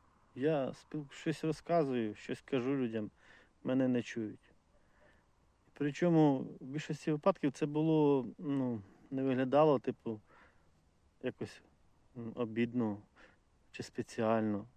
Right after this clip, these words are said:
А просто я дивлюсь, що, ну, людям не доходить те, що я кажу.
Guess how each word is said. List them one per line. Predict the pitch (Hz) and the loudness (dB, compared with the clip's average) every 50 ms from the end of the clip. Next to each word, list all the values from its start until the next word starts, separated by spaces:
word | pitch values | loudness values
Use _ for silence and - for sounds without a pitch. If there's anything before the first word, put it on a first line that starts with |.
| - - | -18 -16
А | - | -16
просто | - - - 147 156 151 - - 143 131 123 | -14 -8 -6 -4 -4 -4 -4 -2 -2 0 2
я | 123 127 | 2 0
дивлюсь, | 123 123 139 147 139 120 | 0 0 -2 -2 -2 -4
що, | - - - 123 120 120 117 - _ - - - | -8 -8 -6 -6 -6 -6 -10 -16 _ -18 -6 -2
ну, | 143 127 | -2 0
людям | 117 120 131 131 139 135 127 120 | 0 0 -2 0 0 0 0 0
не | 127 127 | 0 0
доходить | 123 131 - - 180 175 156 120 113 104 - - _ _ _ - - - - - _ _ _ _ - | -2 -2 -2 0 0 0 2 0 0 -4 -4 -10 _ _ _ -20 -20 -20 -20 -20 _ _ _ _ -2
те, | 131 135 | -2 -2
що | 135 - - 127 | -2 -4 -4 0
я | 120 123 120 - - - | 2 2 2 0 0 -2
кажу. | - - 123 107 113 117 110 101 - | -2 -2 -2 0 2 0 0 0 -4